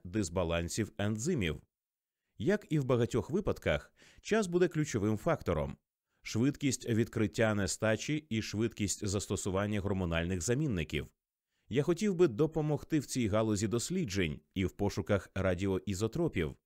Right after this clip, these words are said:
що можуть бути використані в локальному кортиковому контролі. Проте тепер я знаю, що часу на такі дослідження в мене не буде. Сімнадцяте вересня.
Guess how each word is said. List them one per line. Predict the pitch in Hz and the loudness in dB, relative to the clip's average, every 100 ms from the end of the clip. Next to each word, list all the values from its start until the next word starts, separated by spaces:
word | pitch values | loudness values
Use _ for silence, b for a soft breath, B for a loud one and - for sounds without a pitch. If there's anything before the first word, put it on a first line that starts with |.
| _ _ | _ _
що | - - 123 | -6 -2 0
можуть | 185 175 127 | 0 0 -2
бути | 135 139 | -2 0
використані | 113 147 147 139 - 123 123 - | 0 0 -2 -2 -2 -2 0 -2
в | 98 | 0
локальному | 113 110 95 107 123 123 | 2 2 0 0 -2 -4
кортиковому | - 95 98 - 87 90 98 104 | -2 -2 -2 0 0 2 2 0
контролі. | - 101 104 147 151 85 71 - _ _ _ _ _ _ - | -2 -2 -2 0 0 2 0 -4 _ _ _ _ _ _ -2
Проте | 107 127 208 | 0 2 0
тепер | 165 165 165 | 0 0 2
я | 139 | 2
знаю, | 120 113 92 80 71 - | 2 2 2 2 0 -6
що | - - 113 | -8 -2 0
часу | - 120 - | 2 2 2
на | 107 | 0
такі | 95 92 110 | 0 0 0
дослідження | 85 - 110 143 127 139 131 | 0 0 -2 -2 -2 0 0
в | 85 | 0
мене | 87 85 90 80 - - | 0 0 0 -2 -6 -6
не | 87 80 | -2 -2
буде. | 69 175 78 - _ _ _ _ _ _ _ - | -2 -2 -2 -4 _ _ _ _ _ _ _ -12
Сімнадцяте | - 107 85 82 117 - 131 127 | -2 2 2 2 0 -2 -2 0
вересня. | 110 90 78 - 85 76 | 2 4 2 -2 -2 -2